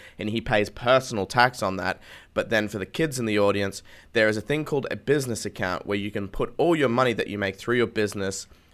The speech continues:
and you pay tax, and it's less tax depending what kind of country you're in. In Australia, you pay less tax on a business account.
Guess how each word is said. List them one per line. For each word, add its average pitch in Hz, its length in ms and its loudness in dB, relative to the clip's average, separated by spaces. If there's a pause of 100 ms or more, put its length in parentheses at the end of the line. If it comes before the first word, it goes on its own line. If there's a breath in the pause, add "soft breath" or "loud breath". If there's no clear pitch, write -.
and 107 120 -4
you 104 80 -4
pay 101 220 -2
tax, 127 420 0
and 101 80 -8
it's 117 120 -10
less 165 280 -2
tax - 300 -2
depending 98 280 -6
what 95 140 -4
kind 98 160 -2
of 95 80 -6
country 101 360 -2
you're 113 120 0
in. 127 140 -4 (260 loud breath)
In 110 100 -2
Australia, 117 360 4
you 113 60 4
pay 101 200 2
less 101 340 2
tax 98 360 -2
on - 120 -6
a - 60 -2
business 127 400 0
account. 95 380 -4